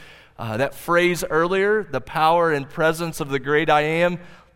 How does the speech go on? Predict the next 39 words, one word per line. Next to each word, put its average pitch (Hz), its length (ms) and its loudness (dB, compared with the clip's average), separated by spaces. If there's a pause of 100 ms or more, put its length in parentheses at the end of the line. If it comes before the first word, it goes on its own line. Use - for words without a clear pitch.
that's - 220 -4
the 131 100 -2
perfect 185 680 -2
introduction 135 800 -2
to 139 100 -2
what 135 300 4
we're 143 120 -6
going 131 200 -2
to 113 60 -10
talk 135 280 -2
about 117 580 2
this 123 220 -8
morning, 123 340 -2
and 113 140 -2
that'll 131 160 4
make 127 200 -2
more 127 200 -4
sense 127 360 -6
as 110 140 -10
we, 117 400 -4
as 117 140 -8
we 123 80 -8
go 120 160 -2
through 120 240 -4
this. 104 260 -8
But 123 340 -4 (380)
what 170 120 4
I 180 40 4
would 170 140 4
like 190 260 2
for 185 160 2
us - 120 -2
to 151 100 -2
do 135 400 0 (240)
is 147 240 -4
begin 160 480 0
by 156 100 6
reading 147 440 0
Revelation 160 720 2